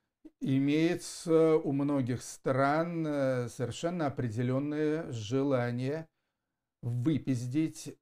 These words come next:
э, Российскую Федерацию из, э,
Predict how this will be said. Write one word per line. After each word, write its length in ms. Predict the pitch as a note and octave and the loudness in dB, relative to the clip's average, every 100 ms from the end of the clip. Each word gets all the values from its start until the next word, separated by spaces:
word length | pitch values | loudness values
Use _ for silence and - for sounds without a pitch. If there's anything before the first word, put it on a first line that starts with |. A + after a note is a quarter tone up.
| - | -4
э, 300 | B2 B2 A#2+ | 0 2 2
Российскую 720 | B2 B2 C#3 D#3+ - F#3+ F#3+ | -2 -2 -4 -4 -6 -6 -6
Федерацию 960 | - C#3 A2 B2+ A#2 G#2+ - - D#3+ F#3+ | -6 -4 0 0 0 -4 -8 -4 -2 -2
из, 520 | C3+ A#2+ C#3+ C#3 C#3 D#3 D#3+ D#3+ _ _ _ _ _ - | -2 -2 -2 -4 -4 0 2 0 _ _ _ _ _ -2
э, 840 | C#3 C3+ C3 B2+ B2+ B2+ B2 | 2 4 2 2 0 0 -2